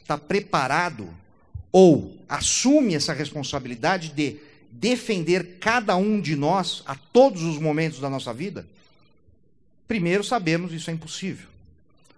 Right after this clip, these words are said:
E segundo, o próprio Estado sabe que isso é impossível. Tanto é que essa aqui é uma das decisões que tem sobre esse assunto, nesse caso do Tribunal de Justiça do Rio Grande do Sul,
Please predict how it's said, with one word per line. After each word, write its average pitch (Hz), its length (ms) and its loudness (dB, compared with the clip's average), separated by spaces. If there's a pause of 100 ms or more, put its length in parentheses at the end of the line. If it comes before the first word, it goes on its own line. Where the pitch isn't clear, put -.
(140)
E 285 60 -6
segundo, 196 640 2
o 202 100 -6
próprio 240 520 4
Estado 160 500 -4
sabe 208 440 -4
que 135 180 -10
isso 120 160 -8
é 123 40 -4
impossível. 92 580 -10 (600)
Tanto 247 300 -2
é 226 240 0 (760)
que 220 220 -2
essa 175 220 2
aqui 180 160 -2
é 170 40 4
uma 226 300 2
das 147 140 -2
decisões 135 500 -4
que - 80 -10
tem 131 220 -4
sobre 120 260 -6
esse 113 140 -6
assunto, 180 560 -4
nesse 139 280 -6
caso 139 280 -2
do 131 100 -10
Tribunal 131 420 -4
de 120 100 -10
Justiça 123 380 -10
do 117 120 -8
Rio 120 100 -4
Grande 123 200 -4
do 143 60 -12
Sul, 208 320 -6